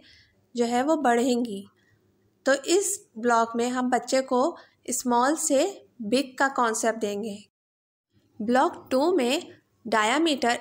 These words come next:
इंक्रीज होगा और हाइट बिल्कुल सेम रहेगी। तो दो डायमेंशंस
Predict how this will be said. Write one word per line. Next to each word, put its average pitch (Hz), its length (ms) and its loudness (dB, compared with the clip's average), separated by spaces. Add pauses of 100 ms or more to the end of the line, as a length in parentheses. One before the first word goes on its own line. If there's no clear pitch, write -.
इंक्रीज 240 560 0
होगा 226 520 0 (640)
और 240 200 2
हाइट 233 640 -2 (140)
बिल्कुल 233 380 0
सेम 254 400 0
रहेगी। 214 540 -4 (380)
तो 269 120 2
दो 247 400 2
डायमेंशंस 233 880 -2